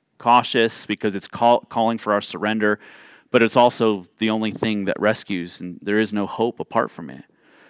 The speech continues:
Some will receive it, and some will actually hate it. The message of Christmas is going to reveal our hearts. And, and Simeon tells Mary, "Mary, you are going to watch your son pay the ultimate price,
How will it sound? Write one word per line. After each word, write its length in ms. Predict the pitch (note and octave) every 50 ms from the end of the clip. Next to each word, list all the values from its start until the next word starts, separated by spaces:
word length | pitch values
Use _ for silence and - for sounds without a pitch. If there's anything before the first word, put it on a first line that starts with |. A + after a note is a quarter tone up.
| _
Some 240 | - - - C#3+ C#3
will 120 | C#3 C3 A#2+
receive 420 | A#2 A2 - - - C#3+ C#3+ B2
it, 100 | A#2+ -
and 80 | A2 A2+
some 280 | - - A#2+ B2 B2+
will 160 | A#2+ G#2+ G#2+
actually 340 | G#2+ G#2+ G#2 - - G2+ F#2
hate 320 | - - - A2+ C3+ - -
it. 140 | A#1 - - _ _ _ _ _ _ _ _ _ _ _ _ _ _ -
The 160 | - G#2+ A#2
message 360 | B2 C#3 C#3 C#3 D3 A#2 A#2
of 120 | G#2 - - _ _ _ _ _ _ _ _
Christmas 680 | - - C#3+ D3+ D3 - - A2 G#2 G2+ F#2+ - -
is 160 | A2+ G#2 F#2 -
going 300 | - A#2 A2+ A2+ A2 G#2
to 240 | - A2+ G#2+ G2
reveal 480 | E2+ G2+ G#2 G2+ G#2 A#2 A#2+ A#2+ A2+ -
our 140 | - G2 F2
hearts. 580 | - - - A#2 - - - - - - - - _ _ _ _ _ _ _ _ _ _ _ _ _ _ _ _ _ _ _ _ _ _ C3+
And, 240 | B2+ A#2 A2+ A#2 - -
and 240 | A#2+ A2+ A2 G#2+
Simeon 380 | - - D#3 D#3 D#3 C#3+ B2+ B2
tells 280 | - C#3+ B2 A2+ G2+ A2+
Mary, 400 | A#2+ C3+ C#3+ C3 A2+ G#2 G2 F#2 G2
"Mary, 260 | A#2 B2+ C3+ C3 A2+
you 520 | G2 G#2 A#2+ B2+ D3+ E3+ D3 A#2+ G#2 - - -
are 100 | G#2+ A2
going 480 | G2 G2+ A2 A#2+ B2 C3+ C3 A#2+ A2 G2+
to 140 | - - G2+
watch 580 | F#2 F#2 A2 A#2 B2+ C3 C3 B2+ - - - -
your 340 | A2+ G#2+ A2 A2 A#2+ C3+ C3
son 580 | - - - - C3 B2+ A2 F#2+ F2+ F2 F2 - _ _ _ _ _
pay 280 | - C3+ A#2+ B2 B2 A2+
the 160 | G#2+ G#2 - -
ultimate 580 | F2+ G#2+ A#2 - - - B2 B2+ A#2+ - -
price, 720 | - - - G2 A2+ G#2+ - - - - - - - -